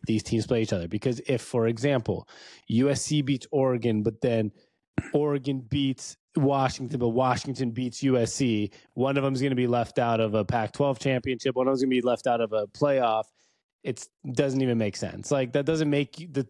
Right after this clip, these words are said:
the, there's no actual way anymore, unfortunately, to, this is what my, this is just a complaint.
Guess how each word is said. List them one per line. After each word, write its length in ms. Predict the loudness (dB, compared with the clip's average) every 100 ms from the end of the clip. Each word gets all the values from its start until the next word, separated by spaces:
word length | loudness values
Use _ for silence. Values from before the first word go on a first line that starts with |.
| -2
the, 140 | -2
there's 280 | 0 -2 0
no 160 | 0 0
actual 580 | 0 0 -2 -2 0 2
way 180 | 2
anymore, 520 | 2 2 2 2 2 0
unfortunately, 920 | -2 2 0 2 0 2 2 2 -2 _ _ _ _ _
to, 200 | 0 0
this 240 | 0 0 2
is 80 |
what 180 | 0 -2 -10 -16 -2
my, 220 | -2 -2
this 220 | -10 -10
is 60 | -6
just 220 | -4 -6
a 40 |
complaint. 380 | -10 -8 -8